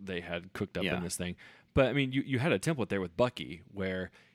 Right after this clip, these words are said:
Speaker 1: he didn't necessarily go and, you know, w-, there was that, uh, Asian boy that he murdered,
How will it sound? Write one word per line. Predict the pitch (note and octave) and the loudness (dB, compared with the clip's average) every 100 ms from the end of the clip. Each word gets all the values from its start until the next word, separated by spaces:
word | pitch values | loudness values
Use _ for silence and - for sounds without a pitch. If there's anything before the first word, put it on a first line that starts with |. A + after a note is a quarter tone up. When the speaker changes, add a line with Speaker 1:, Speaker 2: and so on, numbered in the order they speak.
| _ _ _ | _ _ _
Speaker 1:
he | - C#3 C3+ | -8 -2 0
didn't | A2+ C3+ C#3+ | 2 0 0
necessarily | B2 A#2+ - B2+ A#2 A2 | -2 -2 0 0 2 0
go | F#2+ G#2+ A2 F#2 | 2 4 4 4
and, | G2+ G2 F#2+ G2 | 2 0 0 0
you | |
know, | A2 G2 | 0 0
w-, | D2+ G#2+ B2 A2 A#2+ | -2 -4 0 2 2
there | G2 A2+ A2 | 0 0 0
was | G2+ | 0
that, | G2+ F#2+ E2+ | 0 2 0
uh, | F#2 E2+ - | 0 -2 2
Asian | A#2 C3 A2 G2+ F2+ F#2+ F#2 - - | 4 4 2 -2 -4 -8 -12 -20 -10
boy | G2+ G#2+ F#2 | -2 0 0
that | E2 | -4
he | G2 | -4
murdered, | F#2+ E2+ D#2+ E2+ | -4 -4 -4 -6